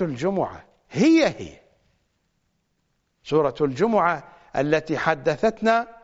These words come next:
عن منهج رجل الدين الحمار، حدثتنا عن منهج رجل الدين الإنسان.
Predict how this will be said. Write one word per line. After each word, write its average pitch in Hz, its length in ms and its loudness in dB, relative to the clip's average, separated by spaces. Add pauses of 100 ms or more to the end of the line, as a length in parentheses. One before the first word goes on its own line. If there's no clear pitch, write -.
(1400)
عن 180 320 -2
منهج 202 760 0 (540)
رجل 269 400 2
الدين 214 460 2
الحمار، 185 680 0 (1080)
حدثتنا 160 880 -2 (200)
عن 151 240 -2
منهج 165 680 0 (300)
رجل 208 420 2
الدين 147 440 0
الإنسان. 107 680 -8